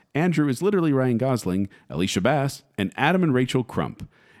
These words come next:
And then we have our Bacon Council, which includes the other Brit, Johnny English, the one, the only Chris Anderson, Stephen, everyone's favorite Ross, Star Wars expert Kyler, our favorite couple of Madsons, Nicole D. Kale, Her Royal Highness Jessica Terry, Glow Clean Daniel,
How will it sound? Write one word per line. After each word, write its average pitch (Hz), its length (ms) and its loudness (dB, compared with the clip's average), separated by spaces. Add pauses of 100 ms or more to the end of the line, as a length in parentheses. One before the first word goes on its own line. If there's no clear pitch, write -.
And 80 200 -2
then 151 160 2
we 165 140 2
have 151 420 0
our 123 200 2
Bacon 104 420 -2
Council, 80 320 -4
which 90 160 -2
includes 117 360 0
the 104 120 0
other 143 140 2
Brit, 156 200 -2
Johnny 123 220 2
English, 107 360 -2 (160)
the 80 80 -4
one, 85 260 0
the 90 120 0
only 104 180 0
Chris 113 200 -6
Anderson, 131 400 -2 (240)
Stephen, 214 480 0
everyone's 175 360 2
favorite 139 220 2
Ross, 127 420 -2 (100)
Star 82 260 -2
Wars 101 160 0
expert 123 320 -2
Kyler, 135 320 0 (300)
our 87 80 -4
favorite 113 260 2
couple 123 220 0
of 127 60 4
Madsons, 120 500 -2 (100)
Nicole 185 280 0
D. 165 140 0
Kale, 127 360 -2 (280)
Her 101 60 0
Royal 143 240 4
Highness 151 300 2
Jessica - 300 -2
Terry, 113 300 0
Glow 87 240 -2
Clean 90 200 -2
Daniel, 120 340 0